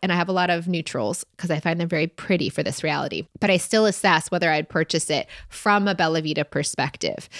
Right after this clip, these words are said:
And that does help me, even though I wouldn't wear it in Bella Vita. It's like my wardrobe for Earth in Bella Vita, and I make those choices. So you can either interpret your Scottish cliff house into, like, colors,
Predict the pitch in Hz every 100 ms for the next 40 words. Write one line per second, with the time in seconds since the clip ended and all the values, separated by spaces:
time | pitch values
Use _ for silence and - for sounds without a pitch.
0 | - - 190 165 180 156 170 147 165 -
1 | 202 214 202 180 170 160 - 165 160 170
2 | 156 160 214 208 160 165 175 170 165 170
3 | 160 156 - 165 156 143 - 175 165 156
4 | - - _ 175 160 151 160 170 147 123
5 | 104 - 185 180 170 156 160 - 143 143
6 | 147 - 180 180 190 175 165 - 151 170
7 | - - 247 - 349 - - 226 233 -
8 | 233 226 226 - 226 247 220 233 - -
9 | - - - 196 196 - 208 190 190 190
10 | 151 - - - 190 180 170 170